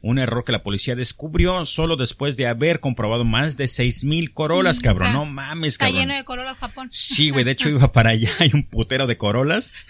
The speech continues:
Speaker 1: <laughs> En Japón, cabrón, es como los bochos en el Estado de México, güey.
Speaker 2: Ah.
Speaker 1: Am, este error pri-, ah, privió a los
Speaker 2: Privó.
Speaker 1: privó a los investigadores de lo que podría haber sido una ventaja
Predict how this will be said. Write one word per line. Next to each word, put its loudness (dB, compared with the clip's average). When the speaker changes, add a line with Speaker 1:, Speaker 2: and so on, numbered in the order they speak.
Speaker 1:
<laughs> -4
En -2
Japón, 0
cabrón, 0
es -2
como -2
los 0
bochos -2
en 0
el -2
Estado 0
de 0
México, -4
güey. -4
Speaker 2:
Ah. 2
Speaker 1:
Am, 0
este -2
error -2
pri-, -2
ah, 0
privió 2
a -8
los -2
Speaker 2:
Privó. -4
Speaker 1:
privó 0
a -10
los -2
investigadores -4
de 2
lo -2
que -6
podría 0
haber 0
sido -2
una -2
ventaja -4